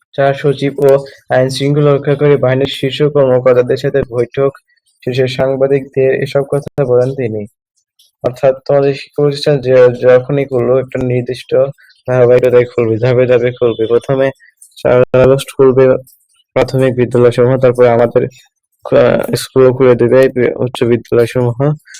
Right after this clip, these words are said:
তো বিদ্যালয় খোলার পরে অনেক পরে কিন্তু সিদ্ধান্ত গ্রহণ করা হবে, তার আরো পরে হবে পরীক্ষা, অর্থাৎ পরীক্ষা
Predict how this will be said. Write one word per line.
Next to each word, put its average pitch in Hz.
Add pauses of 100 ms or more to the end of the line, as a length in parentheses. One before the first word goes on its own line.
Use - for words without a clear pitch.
(200)
তো 131
বিদ্যালয় 139
খোলার 147
পরে 139 (140)
অনেক 139 (160)
পরে 135
কিন্তু 131
সিদ্ধান্ত 131
গ্রহণ 123
করা 113
হবে, 110 (120)
তার 127 (420)
আরো 123
পরে 123
হবে 123 (420)
পরীক্ষা, 120
অর্থাৎ 147 (120)
পরীক্ষা 139